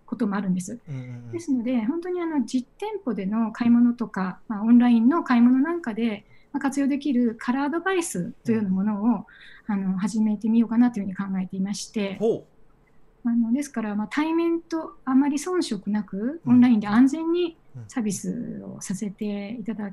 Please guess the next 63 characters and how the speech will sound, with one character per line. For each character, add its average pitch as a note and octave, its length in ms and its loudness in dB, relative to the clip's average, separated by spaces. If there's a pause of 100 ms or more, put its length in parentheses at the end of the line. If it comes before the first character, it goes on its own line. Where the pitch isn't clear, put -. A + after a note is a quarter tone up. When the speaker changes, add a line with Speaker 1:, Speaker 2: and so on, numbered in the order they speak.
(120)
Speaker 1:
け G3+ 320 -10
ま A3+ 120 0
す G#3+ 160 -2
の F#3 140 -2
で、 A#3 100 4
Speaker 2:
素 A#3 40 8
晴 F#3+ 60 2
ら - 80 -8
し - 80 -20
い。 - 100 -20
Speaker 1:
ま A#3 80 4
あ、 - 20 0
ぜ C#4 100 2
ひ A3 220 0 (100)
よ G#3+ 100 0
ろ G#3 80 2
し - 80 -4
け A3+ 100 0
れ G#3 100 2
ば、 A3+ 260 0 (340)
あ G#3+ 60 -8
の、 G#3 380 -10 (160)
ご A3+ 120 2
活 A3+ 220 0
用 G#3 60 2
い G#3 80 0
た G#3+ 80 -4
だ A3 80 -4
け A#3 80 -2
た A#3 120 -4
ら G#3 60 -2
嬉 G3+ 260 -2
し - 0 -
い - 20 -2
で F#3 80 -2
す。 A#3 180 -8 (180)
Speaker 2:
あ - 40 -20
り C#3 60 -6
が D3+ 60 -4
と - 40 -20
う - 20 -18
ご C#3 60 -8
ざ B2+ 40 -8
い - 20 -10
ま B2 100 -10
す。 - 80 -20
こ E3 100 -4
れ F#3 80 -4
は G#3 220 0
今、 F#3 320 0
Speaker 1:
は C3 80 -6
い。 - 20 -4
Speaker 2:
え - 40 -6
っ - 20 -8
と、 B2+ 380 -2
YouTube C#3 320 -4
の C3 280 -4
説 D3 240 -12
明 E3+ 140 -6
欄 D#3 200 -4
に E3+ 100 -8
あ F#3+ 100 -4
る A3+ 320 -4